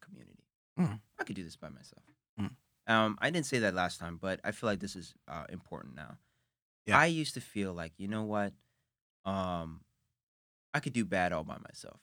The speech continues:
Speaker 1: I could read the Bible. I could do this," you know? And after going through the Bible, and I, it just, I was just like, "I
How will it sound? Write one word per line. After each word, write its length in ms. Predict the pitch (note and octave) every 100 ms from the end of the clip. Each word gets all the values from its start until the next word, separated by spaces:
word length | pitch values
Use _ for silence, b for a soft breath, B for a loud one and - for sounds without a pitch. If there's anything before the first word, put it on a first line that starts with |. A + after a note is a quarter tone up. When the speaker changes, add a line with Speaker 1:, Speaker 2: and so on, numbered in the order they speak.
| -
Speaker 1:
I 80 | F#3+
could 140 | A#2+
read 120 | G2 D#2+
the 80 |
Bible. 220 | - D2+ -
I 100 | G#2+
could 120 | -
do 80 | C#2
this," 300 | - - - _ -
you 140 | G#2+
know? 240 | G#2 G2+ - _ _ -
And 360 | D3 D3 C#3+ C3+ _ -
after 460 | D#3 F3 - E3
going 420 | E3+ C#3 D3 D3 C3+
through 300 | C3 C3 C3
the 80 | B2
Bible, 560 | A2+ G2+ G#2 G#2 G#2 F#2+
and 200 | F2+ F2+ _ _ _ -
I, 100 | - _ -
it 100 | -
just, 220 | - F3 -
I 60 | F3+
was 80 |
just 120 | F3 D#3+
like, 160 | D#3
"I 100 | -